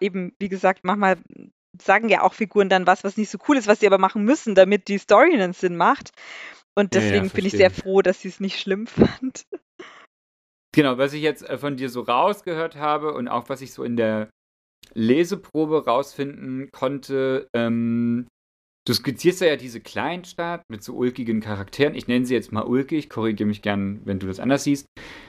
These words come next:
Speaker 2: Hier, es gibt diese, diese Oma, die den Bürgermeister vergöttert. Es gibt diese, ähm, gestandene Frau, die bewusst unverheiratet ist und diese Entscheidung die ganze Zeit irgendwie verteidigt gegenüber anderen.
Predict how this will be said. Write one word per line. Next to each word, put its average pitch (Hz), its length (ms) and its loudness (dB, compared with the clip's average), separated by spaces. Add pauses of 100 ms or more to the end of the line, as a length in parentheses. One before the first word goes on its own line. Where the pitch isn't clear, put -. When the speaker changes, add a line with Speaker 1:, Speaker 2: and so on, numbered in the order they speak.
(140)
Speaker 2:
Hier, 120 240 2
es 101 120 -16
gibt - 180 -8
diese, 123 320 -2
diese 113 360 -4
Oma, 139 560 2
die 104 120 -12
den 98 180 -12
Bürgermeister 127 840 -2
vergöttert. 117 680 -4
Es - 100 -20
gibt 104 260 -12
diese, 107 640 0 (500)
ähm, 107 760 0 (800)
gestandene 127 800 -4
Frau, 131 440 0
die 113 140 -14
bewusst 113 480 -6
unverheiratet 135 840 -6
ist 117 160 -12
und 113 180 -8
diese 117 200 -6
Entscheidung 131 520 -4
die 127 80 -8
ganze 127 340 -8
Zeit 131 300 -4
irgendwie 123 640 0
verteidigt 127 800 -6
gegenüber 120 480 0
anderen. 123 580 -8